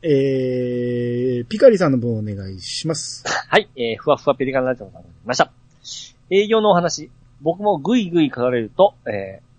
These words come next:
Speaker 2: ー、ぐいぐい来られるのと女性が苦手です。出勤しながら聞いていて、えー、ティーアールエフのボーイズミーガールでまず吹き、そこからのタオで爆笑し、チュンチュンの、えー、普及具合まで、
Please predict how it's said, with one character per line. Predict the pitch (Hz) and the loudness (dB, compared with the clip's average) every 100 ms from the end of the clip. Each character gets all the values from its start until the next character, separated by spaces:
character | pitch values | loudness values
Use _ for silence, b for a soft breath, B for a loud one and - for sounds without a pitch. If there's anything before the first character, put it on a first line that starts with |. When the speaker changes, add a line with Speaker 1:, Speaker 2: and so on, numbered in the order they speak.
| _ _ 123 | _ _ -8
Speaker 2:
ー、 | |
ぐ | 233 | -6
い | 226 | -4
ぐ | 190 208 | -4 -4
い | |
来 | 170 143 | -4 2
ら | 147 | 2
れ | 151 | 4
る | 147 | 0
の | 110 | -2
と | - 147 - | 2 2 2
女 | 123 | -10
性 | - 196 | -4 0
が | 202 | 0
苦 | 127 95 | -2 -8
手 | 87 | -14
で | _ | _
す。 | _ _ _ _ _ B B _ | _ _ _ _ _ B B _
出 | - - 147 | -10 -10 -10
勤 | - 180 | -8 -8
し | 160 165 | -4 0
な | 165 | 2
が | 151 | 2
ら | 135 | 0
聞 | - | -4
い | 113 | -8
て | 120 | -8
い | 117 | -2
て、 | 139 - | -4 -4
え | 101 95 98 - | -10 -12 -14 -6
ー、 | |
テ | 151 | 2
ィ | |
ー | 156 | 2
ア | |
ー | |
ル | 160 | 2
エ | |
フ | 160 | 0
の | 170 | -2
ボ | 113 131 | 0 0
ー | 147 | 0
イ | |
ズ | 147 | -2
ミ | 143 | -2
ー | |
ガ | 131 131 | 4 4
ー | |
ル | 101 | 2
で | 127 156 | -6 0
ま | 139 | 0
ず | 123 | 0
吹 | - - | -6 -20
き、 | - _ b b b _ _ | -20 _ b b b _ _
そ | - | -10
こ | 156 | -6
か | 170 | 0
ら | 180 | 2
の | 175 190 - _ _ - | 2 2 0 _ _ -18
タ | - 208 | 0 0
オ | 101 | 0
で | 98 | -8
爆 | - - - | -14 -12 -10
笑 | 107 | -10
し、 | - _ _ _ _ _ _ _ _ | -12 _ _ _ _ _ _ _ _
チ | - | -6
ュ | 240 | -6
ン | |
チ | 175 135 | -6 -8
ュ | 107 | -6
ン | |
の、 | 117 117 | -4 -4
え | 98 95 92 95 95 95 - | -6 -8 -12 -12 -12 -12 -14
ー、 | - | -18
普 | - | 0
及 | 180 156 | 2 4
具 | 180 | 6
合 | 143 | 6
ま | 110 104 | 4 -4
で、 | 120 | -6